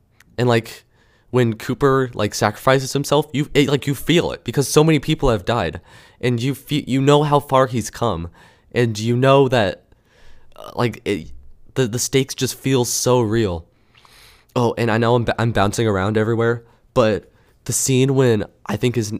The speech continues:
it's, his name is, like, Mann, like, is it Doctor Mann or something? And he tries to, um, attach to the, to, to the ship,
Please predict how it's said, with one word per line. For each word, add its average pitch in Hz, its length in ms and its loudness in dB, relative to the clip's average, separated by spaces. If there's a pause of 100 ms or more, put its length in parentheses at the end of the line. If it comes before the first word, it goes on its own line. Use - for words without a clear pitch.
it's, 101 220 -6
his 101 240 -4
name 101 180 -2
is, 98 140 -4
like, 87 220 -6
Mann, 98 540 -2 (840)
like, 95 420 -8 (300)
is 90 100 -10
it 92 160 -6
Doctor 104 460 -2
Mann 104 260 0
or 113 80 -2
something? 131 400 -4 (560)
And 117 160 2
he 120 160 -4
tries 127 380 2
to, 117 320 -4 (520)
um, 98 220 -2
attach 117 460 -2
to 135 120 -2
the, 107 240 -2 (300)
to, 120 140 0
to - 320 -6
the 101 80 -2
ship, - 420 0